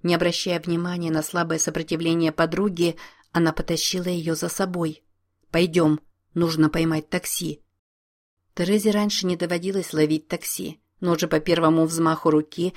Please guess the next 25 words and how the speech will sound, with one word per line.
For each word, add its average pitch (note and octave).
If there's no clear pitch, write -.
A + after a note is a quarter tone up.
рядом F3+
остановилась F3
машина, E3
и F#3
девочки D#3+
забрались D#3
на D#3
заднее D#3
сиденье. D#3+
Назвав D#3+
адрес, F3+
Тереза G3
на G3
всякий F#3
случай F3
показала E3
водителю E3
деньги. E3
Тереза G#3+
свернулась F#3+
в -
комочек, F3+
как D#3
она D#3
умела, E3